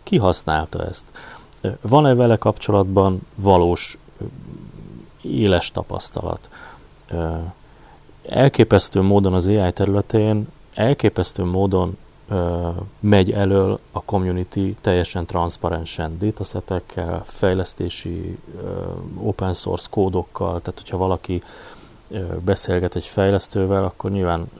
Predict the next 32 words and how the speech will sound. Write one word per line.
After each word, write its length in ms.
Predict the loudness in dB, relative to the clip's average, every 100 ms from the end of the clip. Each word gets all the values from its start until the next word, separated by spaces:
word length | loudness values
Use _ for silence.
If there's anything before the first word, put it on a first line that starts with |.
| -14
az, 260 | -6 -4 -2
hogy 200 | -4 -2
GitHub, 380 | -2 -2 -6 -6
meg 220 | -10 -8
open 300 | -8 -6 -8
source, 300 | -8 -12 -12 -14
meg 120 | -10
forráskódért 720 | 0 0 0 -2 -6 -6 -6
kinyúlunk, 420 | -8 -6 -6 -8
meg 100 | -12 -10
tapasztalat, 760 | -6 -4 -4 -4 -4 -4 -6
meg 160 | -8 -6
a 80 | -4
Discord 440 | -4 -4 -4 -6
csatornákon, 760 | -6 -6 -2 -2 -2 -4 -6 -6
amiről 280 | -4 -4 -2
azt 160 | -2
gondoltuk 520 | -4 -4 -6 -8 -10
eddig, 300 | -10 -10 -12
hogy 120 | -10 -8
igazából 460 | -6 -6 -8 -6
a 60 | -4
gamer 360 | -2 -2 -4
gyerekek 420 | -4 -6 -8 -12 -16 -20 -20 -20 -4
headsetjeiben 880 | -2 -2 -4 -6 -4 -6 -2 -2
búg 240 | 0 -2 -2
csak 240 | -4 -2
a 100 | -4 -6 -18 -20 -20 -20 -20
ki 120 | -2
honnan 460 | 0 2 0 -2 -2
jön, 160 | -2 -2
és 260 | -6 -8